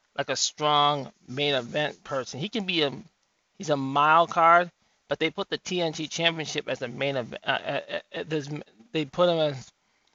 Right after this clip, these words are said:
because there were other athletes ready to be T N T champion.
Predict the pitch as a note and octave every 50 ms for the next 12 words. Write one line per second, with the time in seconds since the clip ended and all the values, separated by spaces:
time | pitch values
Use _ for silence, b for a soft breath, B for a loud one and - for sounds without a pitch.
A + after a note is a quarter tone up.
0 | _ _ _ _ - C#3 D3 C#3+ C#3+ D#3 E3 D#3+ D3 - - D#3+ E3 F3 E3 -
1 | - - - D#3+ D#3+ D3+ - - D3+ C3+ A#2+ - - - G#2 C3+ C#3+ C#3+ C#3 C#3
2 | - - - - C3+ C3 B2+ A#2+ A2+ A2+ C#3 _ _ _ _ _ _ _ _ _
3 | _ - - D#3+ D3 C#3 C3 A#2+ - C3 B2 A2+ - E3 E3 E3 D#3 - - F#2+
4 | C2+